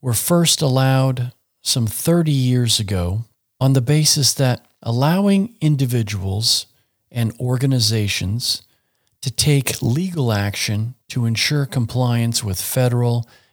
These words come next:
and state environmental laws would provide a backstop against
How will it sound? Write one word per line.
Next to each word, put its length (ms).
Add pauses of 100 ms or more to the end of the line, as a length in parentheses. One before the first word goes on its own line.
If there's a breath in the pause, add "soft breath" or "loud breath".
and 200
state 540 (340 soft breath)
environmental 720
laws 600 (420)
would 180
provide 480
a 80
backstop 880 (160)
against 640